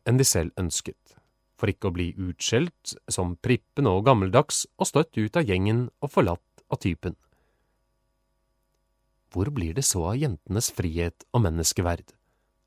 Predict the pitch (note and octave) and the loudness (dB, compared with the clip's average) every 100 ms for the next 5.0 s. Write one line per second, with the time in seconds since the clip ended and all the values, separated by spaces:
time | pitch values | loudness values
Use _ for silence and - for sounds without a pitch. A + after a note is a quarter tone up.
0 | _ _ _ _ - F2 E2+ E2+ F2 F2+ | _ _ _ _ -8 -4 -2 0 2 4
1 | G#2+ A#2 - _ _ _ _ - D3+ A#2 | 4 2 -2 _ _ _ _ 4 4 4
2 | C#3 C3 - B2 A2+ A#2 B2 - G2+ F#2 | 2 2 2 0 2 4 4 2 0 2
3 | F2+ - G2 F2+ E2+ - F#2+ B2 - - | 0 -2 0 2 0 -4 0 2 2 2
4 | B2+ C#3 G#2+ G2+ - A#2 A#2 A2 C3 C#3+ | 2 2 2 0 2 4 4 4 4 4